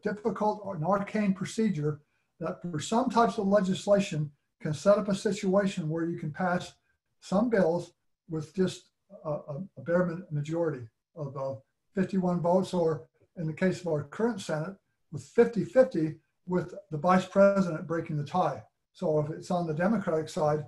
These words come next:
that wants something done, uh, and the vice president could break the tie,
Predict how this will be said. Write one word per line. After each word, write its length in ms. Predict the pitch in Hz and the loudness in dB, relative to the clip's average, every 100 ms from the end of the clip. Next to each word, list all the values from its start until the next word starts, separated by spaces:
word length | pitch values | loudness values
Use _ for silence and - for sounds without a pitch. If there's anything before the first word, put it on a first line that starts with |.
| - _ - | -12 _ -12
that 100 | 190 | -6
wants 300 | 160 170 170 | -2 0 -2
something 400 | - 156 165 151 | -4 -6 -4 -2
done, 360 | 185 185 151 - _ _ _ 185 | 2 2 0 -8 _ _ _ -12
uh, 100 | 156 - | -12 -8
and 360 | 151 147 147 143 | -8 -8 -8 -6
the 60 | |
vice 260 | 139 160 156 | -2 -2 -2
president 440 | 185 180 160 - | -2 -2 -2 -6
could 160 | 147 147 | -8 -4
break 220 | 160 160 | -6 -6
the 80 | 151 | -6
tie, 300 | 170 160 | 0 2